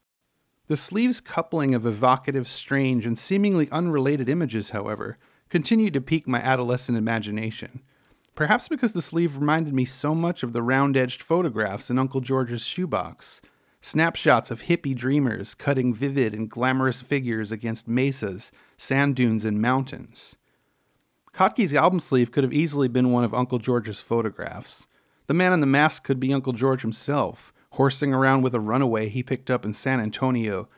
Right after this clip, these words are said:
and lost track of weeks later somewhere outside of Death Valley. Uncle George had a thousand stories like this. The wilderness I observed in Uncle George's photos, and on Kottke's album sleeve, looked nothing like the paved and claustrophobic Staten Island where we lived.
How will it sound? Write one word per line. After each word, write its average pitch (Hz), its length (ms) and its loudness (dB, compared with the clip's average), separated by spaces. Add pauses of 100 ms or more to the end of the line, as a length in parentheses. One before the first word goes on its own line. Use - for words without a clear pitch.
(240)
and 127 140 0
lost 135 220 2
track 139 320 -2
of 98 240 -2
weeks 143 340 -2
later 120 480 0
somewhere 120 460 0
outside 113 360 0
of 101 100 -8
Death 104 200 -2
Valley. 101 500 -4 (720)
Uncle 139 220 0
George 143 240 4
had 147 100 2
a 113 40 0
thousand 123 500 0
stories 110 440 -4
like 101 200 -10
this. - 460 -14 (880)
The 127 80 4
wilderness 160 500 4
I 131 120 2
observed 127 360 2
in 127 100 2
Uncle 135 220 2
George's 120 420 0
photos, 104 720 -2
and 170 160 2
on 151 260 2
Kottke's 131 460 -4
album 107 300 -2
sleeve, 101 480 -10 (520)
looked 160 180 0
nothing 175 400 2
like 135 160 2
the 123 80 -2
paved 139 480 -2
and 107 120 -4
claustrophobic 120 800 -2
Staten 107 380 -6
Island 110 400 -2
where 104 140 -4
we 104 160 -6
lived. 107 500 -6